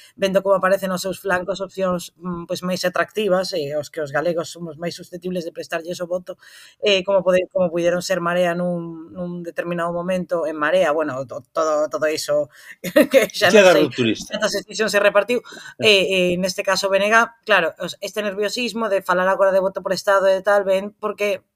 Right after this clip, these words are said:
Speaker 1: evidentemente, se ven superados como, como alternativa, quero dicir, a alternativa ao P P ata agora sempre foi o pesoe.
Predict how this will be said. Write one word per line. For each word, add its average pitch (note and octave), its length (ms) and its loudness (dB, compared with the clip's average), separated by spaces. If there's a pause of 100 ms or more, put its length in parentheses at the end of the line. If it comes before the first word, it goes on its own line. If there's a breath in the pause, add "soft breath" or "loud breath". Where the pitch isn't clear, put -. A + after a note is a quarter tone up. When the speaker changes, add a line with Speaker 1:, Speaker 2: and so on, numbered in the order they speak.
Speaker 1:
evidentemente, F3+ 560 -4
se F3+ 160 -6
ven F#3+ 160 -2 (320 soft breath)
superados G3 720 2
como, F3+ 720 -2
como E3+ 220 -2
alternativa, D#3 640 0
quero E3+ 140 -2
dicir, D#3 180 -4
a D#3 80 -2
alternativa E3 640 0
ao F#3+ 100 0
P F#3 160 -4
P A3 220 -2 (240 soft breath)
ata E3+ 160 0
agora G#3 160 4
sempre G#3 260 -4
foi F#3 160 0
o E3+ 60 -2
pesoe. B2 420 -8